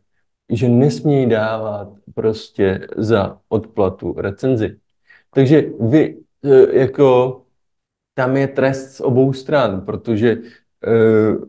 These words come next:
když jsem tady mluvil o tom, že ta recenze vám zmizí z profilu nebo se vám zablokuje potom jako kompletně jako ten profil v rámci recenzí, tak i ten recenzent má takzvaně jako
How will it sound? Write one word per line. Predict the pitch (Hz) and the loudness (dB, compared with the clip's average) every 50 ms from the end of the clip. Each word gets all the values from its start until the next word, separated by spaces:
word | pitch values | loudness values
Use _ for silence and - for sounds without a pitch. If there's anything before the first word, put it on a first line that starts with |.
| - _ _ | -18 _ _
když | - 107 107 117 117 - | -6 -4 -2 -2 -4 -4
jsem | - - 127 123 117 | -4 -2 -2 -2 0
tady | - 117 117 117 | 0 0 0 -2
mluvil | 117 113 113 117 117 120 120 117 113 117 - - | -2 -2 -2 0 2 2 2 2 0 -2 -6 -10
o | - 110 | -12 -14
tom, | 107 - 120 117 113 117 107 | -10 -6 -6 -4 -4 -4 -2
že | 113 117 113 110 - - - | -2 0 -2 -2 -4 -8 -4
ta | - 110 113 | 0 2 2
recenze | 113 110 107 - 127 120 110 127 | 2 0 0 -2 -4 -2 -2 0
vám | 120 117 110 110 104 | 0 0 -2 -4 -6
zmizí | 92 90 107 107 107 104 107 127 135 | -8 -6 -4 -4 -4 -4 -4 -6 -10
z | - - | -10 -6
profilu | - 110 107 107 - - 123 123 127 131 135 | -4 -4 -4 -2 -2 -2 -2 0 0 0 0
nebo | 135 127 117 113 107 107 107 | -2 -2 -4 -4 -4 -6 -6
se | - - 113 | -4 -2 -2
vám | 110 104 104 | 0 0 0
zablokuje | 101 113 95 104 104 104 113 104 101 | -2 0 0 0 0 0 0 0 0
potom | - 113 101 107 110 | -2 -4 -8 -6 -6
jako | 107 110 104 110 110 101 | -4 -4 -4 -6 -8 -6
kompletně | 110 110 101 95 - 101 101 98 - 123 113 113 117 - - - - _ _ _ | -6 -6 -6 -4 -6 -6 -8 -8 -6 -8 -8 -8 -8 -12 -20 -20 -20 _ _ _
jako | - 120 - 123 | -16 -6 -4 -2
ten | 120 117 107 117 | -2 -2 -2 -2
profil | 110 104 101 107 - - 110 110 - - - 95 | -4 -4 -4 -4 -2 0 0 0 0 -2 -4 -8
v | 101 | -6
rámci | 107 104 104 110 107 - - | -6 -4 -4 -6 -6 -6 -6
recenzí, | 107 95 95 95 - 120 113 113 107 117 135 139 127 | -6 -6 -6 -8 -8 -6 -6 -4 -4 -4 -4 -6 -6
tak | - 131 123 127 - | -4 -4 -4 -2 -4
i | 139 | -2
ten | 135 156 139 135 | -2 0 0 0
recenzent | 123 147 - - - 196 196 165 123 117 101 101 110 127 143 - _ _ _ _ _ _ _ _ _ _ _ _ - | 0 -2 -2 -2 0 0 0 2 2 0 0 -2 -4 -6 -10 -12 _ _ _ _ _ _ _ _ _ _ _ _ -2
má | 120 113 113 120 120 | 0 0 0 0 0
takzvaně | 120 - 131 117 117 120 123 127 131 131 127 | 0 0 0 0 2 2 2 0 0 0 -2
jako | 127 - - 143 139 131 | -4 -4 -4 -2 -2 -2